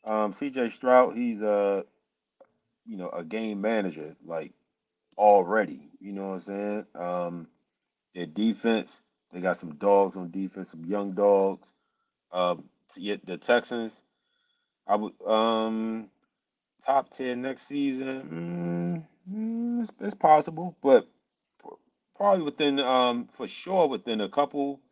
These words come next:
se-, seasons. If this team stays together, yeah, they're gonna be good to go, man. Um, they're gonna be good to go. Um, and they can, you know, stay clear of, uh, any, like, major injuries. They'll be set.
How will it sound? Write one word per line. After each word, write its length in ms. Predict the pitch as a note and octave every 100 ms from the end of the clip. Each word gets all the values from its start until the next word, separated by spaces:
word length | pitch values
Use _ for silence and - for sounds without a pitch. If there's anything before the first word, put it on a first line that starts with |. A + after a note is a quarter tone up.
| _ _ _
se-, 300 | D#3 D#3+ -
seasons. 540 | - E3 D3+ B2+ -
If 100 | G2
this 180 | E3 F#3+
team 240 | - G3
stays 260 | F#3 G3 F3+
together, 460 | G3 G3+ G3 F#3+ F#3 _ _ _ _ - F2
yeah, 100 | F#2
they're 120 | A2
gonna 100 | A#2
be 100 | G#2+
good 200 | A2 G#2+
to 80 | G2
go, 220 | A2 E2+
man. 360 | D#2+ D#2+ D#2+ - _
Um, 380 | D#2+ D#2+ D#2+ D2+
they're 140 | D2 F#2+
gonna 140 | F2+
be 60 | E2+
good 220 | F2 E2+
to 80 | D#2
go. 300 | E2 D#2 D2+ _ _ D#2
Um, 420 | D#2 D#2 D2+ D#2 _ _ _ _
and 100 | D2+
they 80 | E2
can, 180 | E2+ F2+ -
you 120 | F2
know, 220 | D#2 D2+ - _ _ _ _
stay 420 | _ - F2 F2
clear 280 | - F#2+ F2+
of, 100 | E2
uh, 100 | E2+
any, 320 | E2 F#2 F2
like, 200 | E2 D#2
major 320 | F2 F2+ E2
injuries. 600 | F2 G2+ F#2+ F#2 F#2 - _ _ _ _ _ _ _ _
They'll 100 | D#2+
be 160 | D#2 D#2
set. 300 | F#2 F2